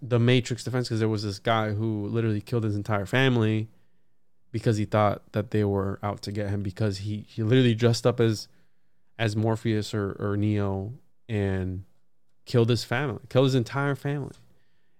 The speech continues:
And he was, I, I forgot what, he was sentenced to life or something like that, but there was, like, four different cases like that. And on one of them, I think it was, uh,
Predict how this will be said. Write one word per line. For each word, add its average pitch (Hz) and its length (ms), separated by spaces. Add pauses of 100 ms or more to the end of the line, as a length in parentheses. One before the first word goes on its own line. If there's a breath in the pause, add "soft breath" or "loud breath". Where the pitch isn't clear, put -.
(140)
And 113 220
he 113 140
was, 107 480 (680)
I, 120 240
I 110 40
forgot 143 260
what, 120 120
he 117 120
was 113 120
sentenced 117 240
to 110 100
life 113 320
or 131 40
something 107 200
like 107 80
that, 107 120
but 110 120
there 113 80
was, 110 240 (760 soft breath)
like, 117 100
four 139 220
different 156 300
cases 165 340
like 101 200
that. - 180 (600)
And 120 220
on 117 300
one 139 160
of 165 60
them, 143 120
I 123 80
think 127 220
it - 20
was, 120 380 (640 soft breath)
uh, 110 320